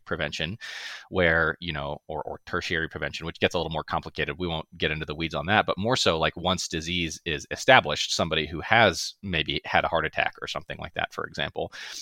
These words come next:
what can we do at that point to mitigate the risk of recurring events in the future, right? So you, people will,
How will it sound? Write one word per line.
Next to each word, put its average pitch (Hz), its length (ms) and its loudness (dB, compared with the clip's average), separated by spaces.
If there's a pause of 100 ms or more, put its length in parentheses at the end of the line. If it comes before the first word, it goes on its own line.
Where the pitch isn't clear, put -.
(140)
what 120 160 2
can 110 120 0
we 95 120 0
do 85 160 -2
at 73 100 -4
that 95 220 6
point 76 340 -4
to 80 340 -4
mitigate 82 540 0 (240)
the 87 120 -4
risk 78 360 -4
of 71 320 -2 (160)
recurring 82 500 -2
events 73 440 -4
in 90 100 -4
the 76 100 -6
future, - 440 -8 (100)
right? 78 300 -4
So 85 260 2 (400)
you, 117 100 -6
people 143 300 2
will, 98 240 4